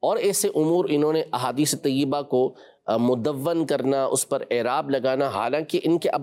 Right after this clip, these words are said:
مباحث ہیں اس پر کہ اس کو بعضوں نے بدعت قرار دیا لیکن دوسروں نے اس کو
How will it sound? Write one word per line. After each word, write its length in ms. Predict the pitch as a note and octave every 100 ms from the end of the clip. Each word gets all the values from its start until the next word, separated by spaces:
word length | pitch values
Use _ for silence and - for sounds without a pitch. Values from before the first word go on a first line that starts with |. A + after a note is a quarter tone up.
| C3
مباحث 540 | C3+ D3+ G3+ B3+ A3+
ہیں 120 | G#3 D#3+
اس 180 | D#3
پر 180 | - C#3 C3+ _ _ _
کہ 140 | - D3
اس 120 | D#3
کو 100 | E3+
بعضوں 300 | C3+ C3+ D3+
نے 80 | F3+
بدعت 400 | E3+ F3 G#3+ -
قرار 220 | G3 F#3
دیا 200 | E3 F3
لیکن 320 | D3+ C3 A2+
دوسروں 300 | G2+ A#2+ D3+
نے 100 | D#3
اس 120 | -
کو 180 | - C#3+